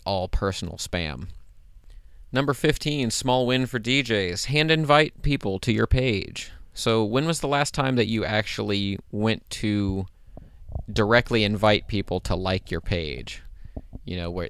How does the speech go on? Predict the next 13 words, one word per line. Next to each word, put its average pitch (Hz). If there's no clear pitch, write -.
through 107
the, 95
uh, 90
the 98
Facebook 98
interface, 82
you 95
know, 87
friends, 95
family, 92
and 87
so 92
on. 78